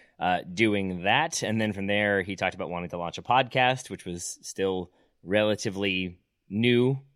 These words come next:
a-, as an industry. Uh, and so we started, uh,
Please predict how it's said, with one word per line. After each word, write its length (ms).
a-, 40
as 300
an 60
industry. 520
Uh, 40
and 100
so 120
we 100
started, 500
uh, 300